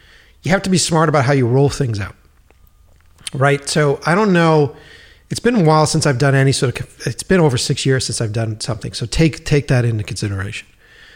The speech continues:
Um, but when we did our Kickstarter, uh, the, the thing that you have to remember is that your main source of income is going to come from the people that you know. That's the main source of it.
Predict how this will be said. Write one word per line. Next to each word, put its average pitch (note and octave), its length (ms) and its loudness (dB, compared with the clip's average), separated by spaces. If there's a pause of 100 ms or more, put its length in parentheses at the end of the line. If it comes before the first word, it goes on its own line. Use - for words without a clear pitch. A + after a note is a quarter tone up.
(240)
Um, C#3 600 0
but D#3 420 0
when D#3 260 2
we G#3+ 200 2
did F#3+ 240 0
our D#3 100 0
Kickstarter, C#3 720 -4 (720)
uh, C#3 240 -8 (1000)
the, D#3 160 0 (180)
the F3 100 0
thing C#4 260 0
that - 140 0
you F#3 60 2
have D#3+ 280 2
to D#3 120 0
remember C#3 800 2 (120)
is C#3+ 160 -2
that C#3+ 300 0
your D#3 220 -2
main F#3 480 4
source G#3+ 300 2
of C#3+ 100 2
income G3 560 2 (240)
is C#3+ 160 0
going F3+ 300 2
to F3+ 60 0
come D#3 260 -2
from D3+ 160 -4
the B2+ 60 -2
people D#3 320 0
that B2 120 0
you A#2+ 160 -2
know. G#2+ 260 -2 (680)
That's E3 200 -2
the F#3 100 2
main D3+ 460 6
source B2 360 -2
of A2+ 80 -8
it. - 180 -20